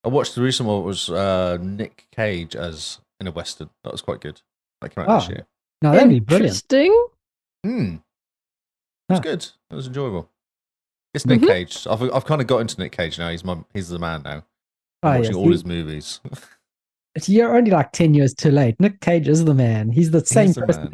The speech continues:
Speaker 2: in every movie.
Speaker 1: It's so,
Speaker 2: <laughs>
Speaker 1: I know, 'cause I watched him in a vampire movie recently that came out this year, and he was Vad-, it was Count Dracula. It was
Speaker 3: Oh,
Speaker 1: hilarious. It's a
Speaker 3: wow.
Speaker 1: really, really bad Romanian accent. It was amazing.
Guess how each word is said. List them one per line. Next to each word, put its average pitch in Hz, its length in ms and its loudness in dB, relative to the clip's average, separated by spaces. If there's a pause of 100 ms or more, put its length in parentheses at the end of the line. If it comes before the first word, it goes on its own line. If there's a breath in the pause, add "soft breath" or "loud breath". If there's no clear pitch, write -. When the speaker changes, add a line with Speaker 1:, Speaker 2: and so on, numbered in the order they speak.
Speaker 2:
in 175 80 4
every 165 180 4
movie. 151 380 6
Speaker 1:
It's 151 220 4
so, 147 180 4 (100)
Speaker 2:
<laughs> - 100 -10
Speaker 1:
I 147 60 4
know, 156 380 4
'cause - 220 -4
I 170 140 4
watched 139 260 -2
him 117 100 -2
in 110 100 -4
a 104 60 -2
vampire 123 420 -2
movie 82 280 -6
recently 73 480 -12 (320)
that - 80 -8
came 98 120 -8
out 85 140 -6
this - 180 -10
year, 71 180 -10 (280)
and 110 80 -6
he 131 140 2
was 104 260 -2
Vad-, 107 380 -2
it 107 200 -8
was 98 200 -4
Count 95 320 -8
Dracula. - 400 -6
It - 80 -12 (720)
was 117 80 0
Speaker 3:
Oh, - 20 -2
Speaker 1:
hilarious. 254 380 4
It's - 80 0
a - 20 0
Speaker 3:
wow. 113 80 0
Speaker 1:
really, 117 240 0 (220)
really 120 180 2
bad 104 240 -2
Romanian 95 460 -2
accent. 85 480 -10
It 78 60 -10
was 73 140 -12
amazing. 78 380 -10